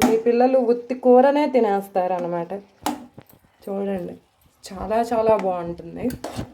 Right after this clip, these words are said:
ఇదిగోండి, ఇలా కొద్దిగా వేగనీయాలి, ఆ నీరంతా ఇనికేదాకా వేగనీయాలి. మధ్య మధ్యలో కలుపుతూ ఉండాలి. నీళ్ళన్నీ ఇదైపోయాయి కదా, నూనె కక్కేస్తుంది కదా ఫ్రెండ్స్.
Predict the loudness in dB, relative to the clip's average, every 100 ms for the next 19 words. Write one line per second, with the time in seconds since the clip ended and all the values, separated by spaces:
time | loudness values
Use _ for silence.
0 | _ -20 _ -16 -12 -10 -8 -8 -10 -10
1 | -8 -6 -6 -6 -8 -4 -4 -4 -14 _
2 | _ -10 -8 -8 -10 -10 -8 -6 -6 -4
3 | -4 -4 -2 -4 -6 -10 -20 _ _ -18
4 | -16 -8 -6 -6 -6 -6 -10 -10 _ -20
5 | -20 _ _ -4 -2 -2 -4 -10 -14 -14
6 | -16 -18 -18 _ _ _ _ _ _ -6
7 | -4 -2 -4 -2 -2 -4 -6 -20 _ -6
8 | -6 -8 -4 -4 -4 -8 -12 -12 -16 -18
9 | -18 -12 -6 -2 -2 -4 -8 -16 -20 -16
10 | -6 0 2 2 2 2 0 -2 -2 -4
11 | -8 -10 -10 -10 -14 -20 -20 -16 -6 4
12 | 4 4 2 2 2 0 -2 -2 -2 -8
13 | -10 -4 -4 -2 -4 0 0 0 -4 -4
14 | -4 -2 -2 -2